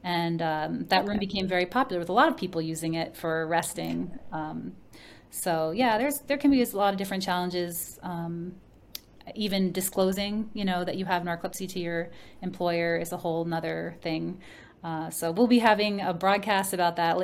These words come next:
Speaker 1: in a few weeks, uh, for Project Sleep about work and work accommodations. Yeah.
Speaker 2: The, now we talked about, um, medication earlier.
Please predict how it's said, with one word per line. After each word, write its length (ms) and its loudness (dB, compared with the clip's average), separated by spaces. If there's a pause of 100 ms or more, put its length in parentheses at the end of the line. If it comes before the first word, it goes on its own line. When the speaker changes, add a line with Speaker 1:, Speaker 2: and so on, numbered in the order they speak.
Speaker 1:
in 80 -4
a 40 -4
few 220 -4
weeks, 480 -4
uh, 160 -2
for 160 -4
Project 400 0
Sleep 240 -6
about 560 -6
work 320 -2
and 140 -4
work 160 -4
accommodations. 1040 -8
Yeah. 260 -10 (1300)
Speaker 2:
The, 200 4
now 140 6
we 80 6
talked 240 4
about, 400 4
um, 300 4
medication 520 2
earlier. 460 2